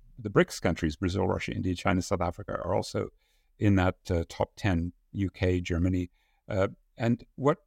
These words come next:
they really want to do, and especially, uh, this time, the opec, oil producing exporting countries, the big, uh, oil cartel led by Saudi Arabia,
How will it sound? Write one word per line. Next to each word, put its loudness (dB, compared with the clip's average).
they 2
really 2
want 2
to -6
do, 4
and 0
especially, -2
uh, 0
this -4
time, 2
the -2
opec, 2
oil 4
producing 0
exporting 0
countries, -4
the -8
big, -2
uh, -2
oil 6
cartel 0
led 4
by 0
Saudi 0
Arabia, 2